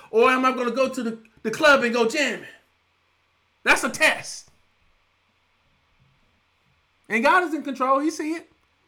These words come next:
And he's looking to see what you're gonna do. And if you pass that test, then what? You know what? When you pass the test, you know what the, what, what the, um, the, uh, reward is? Another trial.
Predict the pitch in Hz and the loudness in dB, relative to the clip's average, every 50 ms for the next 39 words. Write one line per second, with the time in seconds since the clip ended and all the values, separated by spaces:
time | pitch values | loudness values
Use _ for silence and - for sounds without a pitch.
0 | _ _ _ _ _ _ _ _ _ _ - 196 196 196 190 - - - - 285 | _ _ _ _ _ _ _ _ _ _ -4 -4 -4 -4 -4 -10 -12 -6 -2 -2
1 | 294 277 262 302 294 302 277 240 - 277 254 262 247 - 240 240 247 247 247 233 | 0 0 -2 -6 -6 -6 -6 -6 -6 -6 -8 -8 -8 -10 -8 -6 -6 -6 -6 -6
2 | 320 339 262 165 139 - _ _ _ _ _ _ _ _ _ _ _ _ _ _ | -6 -6 -6 -8 -12 -16 _ _ _ _ _ _ _ _ _ _ _ _ _ _
3 | _ _ _ _ _ _ _ _ _ _ _ _ _ - - - 196 202 208 196 | _ _ _ _ _ _ _ _ _ _ _ _ _ -20 -12 -4 -2 -2 -2 -2
4 | 202 220 226 269 277 269 269 262 - 311 330 359 359 - 269 233 240 262 277 - | -4 -4 -4 -2 -2 -2 -2 -4 -6 -6 -6 -6 -6 -8 -8 -8 -8 -8 -12 -14
5 | - - _ _ _ _ _ _ _ _ _ _ - 277 285 277 269 269 302 285 | -20 -20 _ _ _ _ _ _ _ _ _ _ -6 -2 0 0 0 2 0 0
6 | - - - - _ _ _ _ _ _ _ - 262 311 311 311 277 226 226 233 | 0 -2 -6 -14 _ _ _ _ _ _ _ -2 0 0 0 0 -2 -4 -6 -14
7 | 233 247 240 - - - - - - - - 254 302 302 339 - - - 349 370 | -16 -12 -12 -12 -12 -14 -20 -20 -20 -14 -8 -4 0 2 2 2 2 4 4 4
8 | 381 - 359 320 - 392 381 - 339 330 339 339 320 302 254 269 262 - 196 208 | 2 2 -2 -6 -6 -6 -4 -2 -2 -2 -2 -4 -6 -8 -10 -14 -18 -20 -16 -10
9 | 214 247 254 254 233 269 269 226 269 262 247 226 233 226 202 220 220 220 208 208 | -6 -6 -6 -4 -4 -8 -8 -6 -6 -6 -4 -2 -4 -2 0 0 0 2 2 -2
10 | 196 190 190 196 208 208 208 226 269 330 349 339 339 359 381 381 330 - - - | -2 -2 -2 0 2 2 2 2 0 2 2 2 2 2 0 -2 -4 -6 -12 -20
11 | - _ _ _ _ _ _ _ _ _ _ _ _ _ _ _ _ - - 277 | -20 _ _ _ _ _ _ _ _ _ _ _ _ _ _ _ _ -6 -4 -2
12 | 294 294 285 285 277 294 - - 320 330 339 339 - 180 135 - | 0 0 0 0 -2 -6 -4 0 0 2 2 2 0 -2 -4 -8